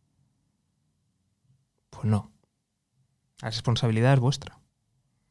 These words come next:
Y esa es la realidad. Y si vienes de abajo es difícil. Es difícil todo.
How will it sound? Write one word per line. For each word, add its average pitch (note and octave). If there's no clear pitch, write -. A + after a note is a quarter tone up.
Y C3+
esa F3
es C#3+
la A#2+
realidad. A2
Y -
si -
vienes C3+
de D3
abajo C#3+
es E3
difícil. D3
Es C#3
difícil D#3
todo. D3